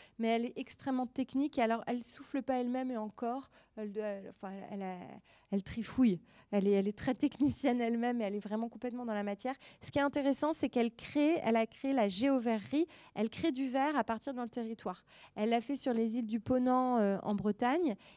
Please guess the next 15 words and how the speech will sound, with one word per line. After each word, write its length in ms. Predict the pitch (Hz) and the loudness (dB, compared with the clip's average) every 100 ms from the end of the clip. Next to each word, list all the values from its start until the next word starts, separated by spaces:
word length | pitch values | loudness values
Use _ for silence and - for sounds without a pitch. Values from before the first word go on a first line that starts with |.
| _ | _
Et, 300 | 220 226 233 | -2 2 2
euh, 260 | 208 202 208 | 2 2 0
je 140 | 202 | -2
pense 380 | 208 - 359 381 | -4 -4 -4 -6
qu'on 180 | - 269 | -6 -6
peut 200 | - 254 | -4 -6
le 100 | 233 | -6
dire, 340 | 208 233 285 | -6 -6 -6
puisque, 400 | - 233 - _ | -8 -18 -18 _
est-ce 800 | 240 226 220 214 202 180 - 233 | -8 -6 -6 -6 -8 -12 -14 -14
qu'on 140 | - 277 | -12 -10
peut 120 | 254 | -8
le 100 | 202 | -8
dire ? 240 | 190 214 214 _ - - _ - | -6 -6 -6 _ -20 -20 _ -6
Euh, 640 | 202 196 190 190 180 113 | -4 -2 -2 -4 -4 -8